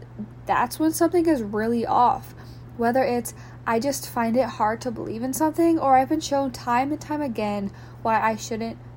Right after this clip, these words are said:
trust what's going on or being said. So, according to the Merriam-Webster,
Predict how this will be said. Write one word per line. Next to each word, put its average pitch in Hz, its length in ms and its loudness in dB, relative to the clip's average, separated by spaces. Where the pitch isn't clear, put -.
trust - 480 -6
what's 226 240 -6
going 214 360 -8
on 226 360 -6
or 220 100 -8
being 226 300 -10
said. - 420 -8
So, 269 680 -4
according 247 400 -2
to - 80 -4
the 392 100 -4
Merriam-Webster, 247 1040 -2